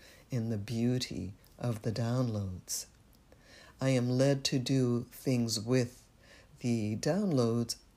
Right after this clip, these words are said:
after my fast. Right now, or in the fast,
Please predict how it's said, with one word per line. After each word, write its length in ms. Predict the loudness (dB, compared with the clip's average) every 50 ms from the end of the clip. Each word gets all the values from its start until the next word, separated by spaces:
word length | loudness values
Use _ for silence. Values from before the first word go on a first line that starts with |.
| -8 -2 0
after 760 | 0 2 0 -2 -4 -6 -10 -6 -4 -2 -2 -2 -4 -6 -8 -6
my 240 | -6 -4 -4 -4
fast. 720 | -6 -6 -8 -8 -8 -8 -8 -8 -10 -12 -12 -14 -14 -14 -18 -20 -20 -20 -20 -20 -20 -10 -6
Right 280 | -4 -2 -2 -2 -2 -2
now, 480 | 0 0 2 2 2 0 0 -2 -2 -6 -10 -20 -20 -20 -20 -20 -20 -14 -6
or 240 | -2 0 0 0 -2 0
in 200 | 2 2 4 4
the 100 | 2 0
fast, 560 | 0 -2 -2 0 0 0 0 -2 -2 -4 -6